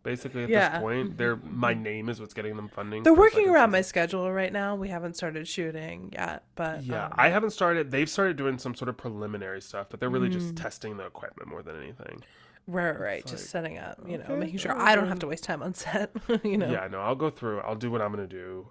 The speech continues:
Speaker 1: Um, I'm waiting to get some more of the scripts. I've got one
Speaker 2: Mm.
Speaker 1: right now, but I'm, the wheels are turning, and my agent's on their asses, so.
Speaker 2: <laughs>
Speaker 1: But it was just really funny. Um, but yeah, that she's,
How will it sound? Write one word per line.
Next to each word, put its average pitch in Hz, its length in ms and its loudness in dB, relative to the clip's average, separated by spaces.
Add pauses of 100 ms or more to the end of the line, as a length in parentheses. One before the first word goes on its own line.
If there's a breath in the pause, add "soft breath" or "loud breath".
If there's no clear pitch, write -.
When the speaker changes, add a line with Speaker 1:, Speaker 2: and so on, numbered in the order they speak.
Speaker 1:
Um, 104 160 0
I'm 104 160 -2
waiting 113 300 -2
to 107 60 -6
get 104 180 -8
some 101 180 -12
more 101 180 -4
of 95 100 -6
the 101 80 -8
scripts. - 500 -12
I've 113 80 -4
got 101 260 2
one 98 200 0
Speaker 2:
Mm. 98 40 -6
Speaker 1:
right 98 140 -4
now, 98 180 -6
but 95 160 -8
I'm, 95 240 -12 (640 loud breath)
the 127 100 -6
wheels 120 240 -4
are 107 60 -8
turning, 92 420 -12
and 120 80 -4
my 127 120 6
agent's 123 340 2
on 107 160 -2
their 95 120 -4
asses, 92 420 -4
so. 98 380 0 (160)
Speaker 2:
<laughs> 240 60 6 (800 soft breath)
Speaker 1:
But 131 280 8
it 139 40 8
was 135 120 4
just 127 160 -6
really 107 200 2
funny. 98 360 -6 (340 loud breath)
Um, 135 420 8
but 208 120 6
yeah, 196 260 10
that 131 220 2
she's, 135 340 0